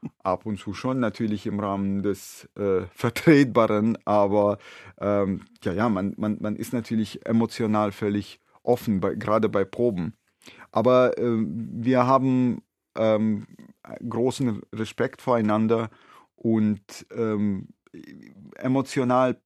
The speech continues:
passten das Orchester und ich schon gut zusammen. Ähm, wir müssen einfach noch mehr, äh, und konsequenter weiter zusammenarbeiten. Die Pandemie hat uns in dieser Hinsicht, äh, eigentlich eine einmalige Chance gegeben,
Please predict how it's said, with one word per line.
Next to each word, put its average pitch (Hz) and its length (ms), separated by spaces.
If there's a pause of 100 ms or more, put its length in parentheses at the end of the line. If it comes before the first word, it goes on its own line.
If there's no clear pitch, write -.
(120)
passten 120 600
das 101 220
Orchester 107 380
und 101 180
ich 113 160
schon 107 220
gut 107 180
zusammen. 104 480 (480)
Ähm, 107 280
wir 113 80
müssen 120 240
einfach 110 340
noch 120 200
mehr, 113 420 (360)
äh, 104 240
und 104 260
konsequenter 107 640
weiter 104 280
zusammenarbeiten. 90 880
Die 113 80
Pandemie 147 540
hat 135 200
uns 107 200
in 104 120
dieser 104 220
Hinsicht, 101 480 (340)
äh, 95 200 (100)
eigentlich 110 480
eine 104 220
einmalige 110 480
Chance 131 460
gegeben, 92 520